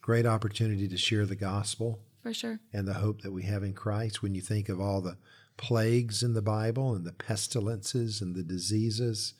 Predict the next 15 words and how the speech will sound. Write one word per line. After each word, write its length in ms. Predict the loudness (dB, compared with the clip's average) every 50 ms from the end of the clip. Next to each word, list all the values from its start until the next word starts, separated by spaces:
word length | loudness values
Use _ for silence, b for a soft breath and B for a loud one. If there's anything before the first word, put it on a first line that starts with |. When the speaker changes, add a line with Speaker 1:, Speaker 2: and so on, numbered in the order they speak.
| B B B B B B B B B -16 -12 -6
Speaker 1:
and 200 | 0 2 2 4
how 200 | 4 4 4 4 2
that 100 | 0 0 -4
Christ 420 | -2 0 2 2 4 2 2 0
came 200 | 0 0 0 0 -2
to 60 | -4
heal 320 | -4 0 0 2 2 2
us 200 | 0 -2 -2 -4
of 120 | -4 -2 -2
all 220 | 0 0 0 2
those 300 | 2 0 0 0 -2 -4
diseases. 720 | -6 -6 -6 -4 -4 -4 -6 -6 -8 -10 -10 -8 -10 -10 -10 B B B B B B B B B B B B B B B 4
Well, 120 | 4 6
thank 320 | 8 8 8 8 8 8
you, 420 | 8 10 10 10 8 8 6 4